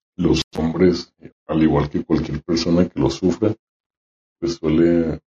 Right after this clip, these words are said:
eh, solemos desarrollar mecanismos de defensa, ¿no? Como nuestro, nuestra propia versión de, de la inteligencia emocional. Que la psique, al fin y al cabo, pues busca un relief, ¿no? Si no,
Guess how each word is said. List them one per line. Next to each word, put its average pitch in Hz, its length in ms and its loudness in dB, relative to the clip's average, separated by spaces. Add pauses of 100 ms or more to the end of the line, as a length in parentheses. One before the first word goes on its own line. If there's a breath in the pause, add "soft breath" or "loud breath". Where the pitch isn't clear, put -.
(400)
eh, 73 180 -2
solemos 78 480 0
desarrollar 76 720 2 (440)
mecanismos 85 600 0
de 87 80 4
defensa, 78 520 -2
¿no? 76 220 2 (680)
Como 73 320 0
nuestro, 73 600 2 (440)
nuestra 80 320 -6
propia 90 380 -2
versión 80 460 0
de, 80 440 0
de 78 140 -2
la 80 80 4
inteligencia 76 600 -2
emocional. 71 560 -2 (1000)
Que 76 120 0
la 76 240 2
psique, 76 560 0
al 78 160 0
fin 80 160 -4
y 80 40 0
al 82 160 -2
cabo, - 460 0
pues 78 240 -2
busca 78 240 -2 (100)
un 78 100 -2
relief, 73 340 2
¿no? 69 200 0 (240)
Si 69 80 -12
no, 73 300 -2